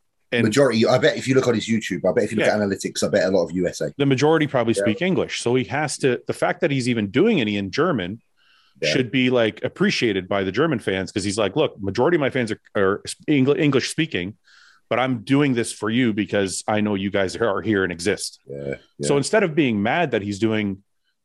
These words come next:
Speaker 1: English videos, you should be happy that he's still doing German ones.
Speaker 2: Yeah.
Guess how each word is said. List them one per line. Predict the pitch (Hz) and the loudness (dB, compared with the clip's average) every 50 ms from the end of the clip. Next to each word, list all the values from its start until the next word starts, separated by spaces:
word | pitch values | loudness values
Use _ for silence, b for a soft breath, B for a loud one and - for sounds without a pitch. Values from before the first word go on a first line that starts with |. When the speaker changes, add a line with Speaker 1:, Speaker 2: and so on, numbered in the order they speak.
| _ _ | _ _
Speaker 1:
English | 131 117 107 104 - - | -2 0 0 -2 0 0
videos, | 104 95 98 101 | 0 2 2 0
you | 104 | 0
should | 90 107 101 | 0 -2 -2
be | 110 107 | -2 -2
happy | 95 110 127 139 143 160 127 | 0 0 0 0 0 0 2
that | 113 110 107 | 2 0 0
he's | 101 - | -2 -6
still | - - 135 123 | -2 0 0 0
doing | 107 117 107 98 | 2 0 0 0
German | 90 110 143 190 185 127 95 | 0 0 2 2 2 0 -2
ones. | 78 78 - - - - _ _ _ _ _ _ _ _ _ _ _ | -6 -10 -14 -18 -20 -20 _ _ _ _ _ _ _ _ _ _ _
Speaker 2:
Yeah. | - 123 175 117 | -2 -2 -2 -2